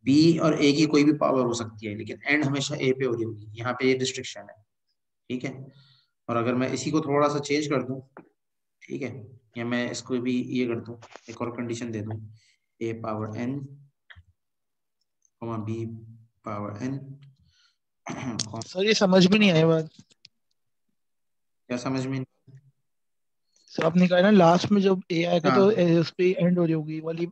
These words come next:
Speaker 2: sir, इसकी length आप कर लिख के दिखा दें।
Speaker 1: लेंथ तो इसकी को-, देखो, जो भी ए की power रखोगे, बी की power रखोगे, वो तो ए और B की power होगी, लेकिन string हमेशा ए पे एंड हो रही होगी,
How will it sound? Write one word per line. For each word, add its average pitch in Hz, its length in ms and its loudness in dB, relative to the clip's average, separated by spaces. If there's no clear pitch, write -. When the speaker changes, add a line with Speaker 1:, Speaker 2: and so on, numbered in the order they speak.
Speaker 2:
sir, 202 180 2
इसकी 214 280 0
length 175 240 2
आप 180 180 0
कर 180 300 -2
लिख 175 200 -10
के 170 100 -12
दिखा 165 220 -6
दें। 156 140 -6
Speaker 1:
लेंथ 143 400 0
तो 180 120 2
इसकी - 200 -2
को-, 170 120 -2
देखो, 139 560 -2
जो 143 200 2
भी 156 100 6
ए 143 40 4
की 160 140 -2
power 160 320 2
रखोगे, 160 300 2
बी 139 140 -4
की 147 100 -2
power 147 340 2
रखोगे, 147 400 -8
वो 139 180 -2
तो 147 160 2
ए 156 140 4
और 160 140 4
B 143 120 0
की 143 120 -2
power 127 260 -2
होगी, 110 240 -8
लेकिन 147 280 -4
string 175 360 -2
हमेशा 151 340 -2
ए 156 180 0
पे 156 140 -2
एंड 143 180 0
हो 123 80 -4
रही 113 120 -4
होगी, 104 300 -10